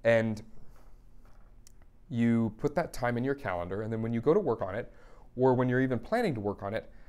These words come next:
I would really encourage you to ask yourself the question, "When am I done? What am I trying to do in this block of time?"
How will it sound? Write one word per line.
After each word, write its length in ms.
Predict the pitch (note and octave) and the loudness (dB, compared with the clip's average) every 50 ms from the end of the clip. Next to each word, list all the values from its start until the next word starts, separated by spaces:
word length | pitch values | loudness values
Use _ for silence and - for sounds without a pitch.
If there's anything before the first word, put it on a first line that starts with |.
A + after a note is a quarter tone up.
| - - | -14 -8
I 120 | - B2+ C3 | -4 0 0
would 140 | C3 B2+ A#2+ | 2 2 2
really 360 | C#3+ F#3+ A3+ A3 E3 - - - F#2+ - - - - | 2 2 2 2 0 -2 -4 -10 -16 -16 -18 -10 -8
encourage 480 | B2 A2+ G#2+ - C3 B2 A#2 A#2 A2 | -6 -6 -4 -2 0 0 0 0 -2
you 100 | A2 A2+ | -4 -6
to 240 | A2 - G#2+ - - | -4 -4 -6 -4 -2
ask 240 | A#2+ B2 B2+ - - | -2 -2 -2 -2 -4
yourself 300 | D#3+ D3 - - C3 - | -6 -2 0 0 0 0
the 60 | B2+ | -2
question, 500 | - - - - - - - A2 G#2+ A2 - - - - - - - - - | 0 0 0 0 0 -4 -8 -8 -8 -8 -12 -16 -20 -20 -20 -20 -20 -18 -8
"When 240 | - C3 D#3 F3+ F#3+ | -2 0 2 2 2
am 200 | - - C#3+ C#3 | 2 0 0 2
I 140 | C3 B2+ A#2+ | 2 2 4
done? 320 | A2+ G#2 A2 F#2 F2+ E2+ F2 - - - | 2 2 0 0 -2 -6 -10 -14 -12 -4
What 240 | A2+ B2+ D#3 F#3+ | 0 0 2 2
am 160 | - D#3+ D#3 B2+ | 0 -2 -2 -2
I 100 | A#2 A2+ | -2 -2
trying 460 | - - - C3+ B2 B2+ C3+ C#3 C#3 | -6 -6 -2 0 2 2 2 2 -2
to 120 | C3 C#3 | -4 -6
do 320 | A#2+ G#2+ A2+ A#2 A2+ A2+ A2+ | -4 0 0 2 2 0 0
in 180 | - G#2 G2+ G#2 | -2 -2 -2 -2
this 280 | G#2+ G#2 G2+ - - - | -2 -2 -4 -6 -10 -10
block 320 | A2 G2+ G2 G2+ G#2 - | -4 -2 -2 -2 -2 -4
of 100 | G2+ - | -8 -10
time?" 300 | - - A#2 G2 F2 - | -8 -10 -10 -10 -10 -10